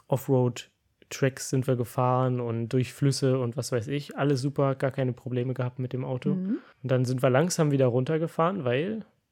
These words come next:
Speaker 1: Linja und ich brauchten noch unsere Farmtage und mussten einen Job finden.
Speaker 2: Ja, und oben war es irgendwie relativ schwer, in der Zeit was zu finden auf einer Farm.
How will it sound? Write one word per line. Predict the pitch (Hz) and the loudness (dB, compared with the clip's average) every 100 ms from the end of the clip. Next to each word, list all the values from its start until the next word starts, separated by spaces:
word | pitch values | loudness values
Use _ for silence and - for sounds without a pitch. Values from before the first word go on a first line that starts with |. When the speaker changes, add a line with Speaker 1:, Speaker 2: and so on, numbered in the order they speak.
| _ _ 147 | _ _ -6
Speaker 1:
Linja | 127 135 | -2 0
und | 127 | 0
ich | 160 175 | -2 -6
brauchten | - 135 139 143 | -4 -4 -2 -4
noch | 139 | -4
unsere | 151 135 131 131 | -4 -4 0 0
Farmtage | 127 - 156 170 123 117 131 175 | 0 -2 -2 -2 -2 0 0 -2
und | 180 127 | -4 -4
mussten | 143 - - 143 | -4 -4 -4 -4
einen | 151 135 | -4 -2
Job | 131 123 | 0 -2
finden. | - 110 98 107 - | -2 -4 -4 -10 -8
Speaker 2:
Ja, | 214 180 | -10 -10
und | 269 190 - | -12 -12 -10
oben | 190 190 180 | -8 -6 -6
war | 180 | -6
es | 175 - | -6 -8
irgendwie | 175 170 | -8 -8
relativ | 170 165 165 165 | -6 -8 -8 -12
schwer, | - - 165 | -12 -8 -6
in | 226 | -4
der | 262 262 | -4 -6
Zeit | 254 | -8
was | 254 254 | -8 -8
zu | 262 | -10
finden | - 269 277 269 | -6 -4 -2 -4
auf | 254 269 | -6 -8
einer | |
Farm. | 254 254 262 | -6 -4 -2